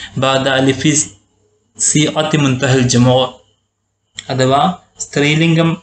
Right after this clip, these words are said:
ഏകവചനത്തിലെ അധികരിച്ചു വരുന്ന മദ്ദിന്റെ അക്ഷരം മുൻതഹൽ ജുമൂഇന്റെ രൂപമുള്ള ബഹുവചനത്തിൽ അലിഫിന് ശേഷം വന്നാൽ ഹംസയാക്കി മാറ്റപ്പെടും.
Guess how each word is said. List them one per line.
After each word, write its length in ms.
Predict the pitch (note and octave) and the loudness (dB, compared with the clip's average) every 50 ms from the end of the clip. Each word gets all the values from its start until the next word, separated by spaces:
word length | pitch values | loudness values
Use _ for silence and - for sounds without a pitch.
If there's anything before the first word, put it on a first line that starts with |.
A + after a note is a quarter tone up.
| _ - | _ -6
ഏകവചനത്തിലെ 1040 | C#3+ C#3+ D3 D3 - E3+ D#3+ D3+ D3+ D3+ C#3+ C#3 - - D3 C3+ C3+ C3 C3 B2+ - - | -4 -2 -2 -2 0 0 0 0 0 0 -2 -2 -4 -4 -2 2 2 2 2 0 -2 -6
അധികരിച്ചു 580 | C#3 C#3 C#3+ C#3+ C#3 D#3 D#3 D#3+ D#3 - - | -4 -2 -2 -2 0 2 0 0 0 0 0
വരുന്ന 340 | C#3+ C#3 C3 C3 C3 C3 B2+ | 0 2 2 2 2 2 2
മദ്ദിന്റെ 500 | B2 B2+ B2+ B2 B2 A#2+ B2 B2+ B2+ B2+ | 2 2 2 0 0 0 2 2 2 2
അക്ഷരം 420 | B2+ B2 - - - B2+ A#2 A#2+ A#2 - - _ _ _ _ _ _ _ _ - _ _ _ _ _ _ _ _ - | 0 -2 -2 -2 -2 0 -2 -2 -4 -8 -14 _ _ _ _ _ _ _ _ -20 _ _ _ _ _ _ _ _ -2
മുൻതഹൽ 640 | C#3 C#3 C#3+ C#3 - E3 D#3+ E3 F3 F3 E3+ E3 E3+ - | 0 2 2 0 0 0 0 2 2 2 0 -2 -4 -6
ജുമൂഇന്റെ 640 | - C3 C#3+ C#3+ C#3+ C#3+ C#3+ D3 D3 C#3+ C#3 C#3+ C#3 | -6 -4 -2 0 2 2 2 2 2 0 0 0 0
രൂപമുള്ള 800 | C3+ C3 C3 B2+ C3 B2+ B2+ B2+ B2 B2 A#2+ B2 B2 B2 B2+ - _ _ _ _ - | 2 2 2 2 2 2 4 4 4 4 4 2 2 0 -2 -4 _ _ _ _ -4
ബഹുവചനത്തിൽ 920 | C3 B2 B2+ B2+ C3 C3 B2+ C3 B2+ B2+ B2 B2 - - B2 B2 B2 - - | 0 2 2 2 2 2 0 2 0 0 0 -2 -2 -2 -2 -2 -2 -4 -6
അലിഫിന് 420 | C3+ B2+ C3 C3+ C3 - D#3+ D#3 | -4 -2 -2 -2 0 0 0 0
ശേഷം 380 | D3 D3 C#3+ C3 - C#3+ C3 B2+ | 2 0 0 0 -2 -2 0 0
വന്നാൽ 400 | B2+ B2+ B2+ B2+ B2+ B2+ B2 B2+ | 2 2 2 4 2 2 2 2
ഹംസയാക്കി 840 | B2+ B2+ B2+ C3 B2+ B2+ C3 C3 B2+ B2+ B2 - - F3+ F3+ F3+ F3+ | 2 2 2 2 2 2 0 0 0 0 -2 -2 0 2 2 2 2
മാറ്റപ്പെടും. 680 | - B2+ B2 B2 A#2+ - A#2 - - A#2+ A#2 B2 A#2 - | 0 0 0 0 0 -2 -4 -2 -2 -2 -2 -2 -6 -10